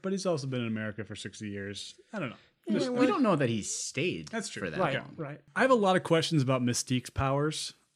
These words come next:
Speaker 1: Obviously, she can shapeshift into people, but she clearly has Wolverine's claws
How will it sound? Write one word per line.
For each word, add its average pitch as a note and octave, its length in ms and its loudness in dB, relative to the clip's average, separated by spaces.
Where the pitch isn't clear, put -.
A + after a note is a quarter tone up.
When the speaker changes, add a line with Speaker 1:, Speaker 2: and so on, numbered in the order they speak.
Speaker 1:
Obviously, F3+ 440 4
she D#3+ 160 2
can C3+ 160 2
shapeshift C#3 640 0
into B2+ 160 0
people, C#3+ 400 0
but A#2+ 400 0
she D3+ 220 0
clearly F3+ 340 2
has C3 240 2
Wolverine's A#2+ 460 -2
claws E3 680 -4